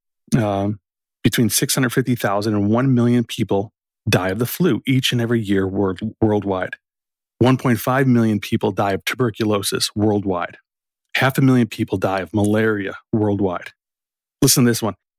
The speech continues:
Eight hundred thousand children, five and under, die of diarrhea every year. That's twenty-one hundred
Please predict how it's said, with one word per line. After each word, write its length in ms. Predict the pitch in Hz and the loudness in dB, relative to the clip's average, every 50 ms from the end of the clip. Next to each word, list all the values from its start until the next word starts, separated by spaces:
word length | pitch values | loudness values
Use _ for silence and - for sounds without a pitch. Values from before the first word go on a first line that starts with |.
| _ _ _ _ _ _ - | _ _ _ _ _ _ 2
Eight 180 | 135 143 147 | 2 2 2
hundred 300 | 135 120 147 143 139 131 | 2 0 0 0 -2 -2
thousand 580 | - 131 113 113 117 117 110 113 113 117 117 - _ _ _ _ | -2 -2 -2 0 -2 -2 0 0 0 0 -2 -2 _ _ _ _
children, 460 | - - - - 156 139 113 - - - _ _ _ _ _ _ _ _ _ _ _ | -2 0 2 2 2 0 0 -2 -6 -10 _ _ _ _ _ _ _ _ _ _ _
five 420 | - - - - 107 107 117 117 120 | -6 -4 -2 -2 -2 0 0 0 2
and 100 | 131 127 | 2 2
under, 380 | 113 107 104 98 95 95 - _ _ _ _ _ _ _ _ _ _ _ _ _ _ _ _ _ - | 2 0 -2 -2 -4 -6 -8 _ _ _ _ _ _ _ _ _ _ _ _ _ _ _ _ _ -2
die 200 | 120 98 101 104 | 0 0 0 -2
of 200 | 95 95 95 92 | -2 -4 -6 -6
diarrhea 720 | - 95 95 107 101 104 107 104 110 101 - - - - _ _ _ _ _ _ _ _ _ _ _ _ _ _ _ _ _ _ _ _ _ _ _ _ - | -4 -2 -2 -2 -2 0 0 2 2 0 0 -2 -6 -12 _ _ _ _ _ _ _ _ _ _ _ _ _ _ _ _ _ _ _ _ _ _ _ _ 0
every 540 | 123 113 101 101 107 110 107 107 104 - _ _ | 0 0 0 0 0 0 0 -2 -2 -6 _ _
year. 380 | - 107 98 95 90 85 - - - | -4 -2 0 0 0 0 -4 -4 -4
That's 260 | - 101 98 - - - _ _ _ _ | -4 -4 -2 -4 -6 -8 _ _ _ _
twenty-one 600 | - - - 123 127 131 135 139 131 127 131 120 | -2 -2 0 0 0 2 2 2 2 2 0 0
hundred 400 | 107 - 113 107 107 104 104 98 | -2 -2 0 0 0 0 -2 -4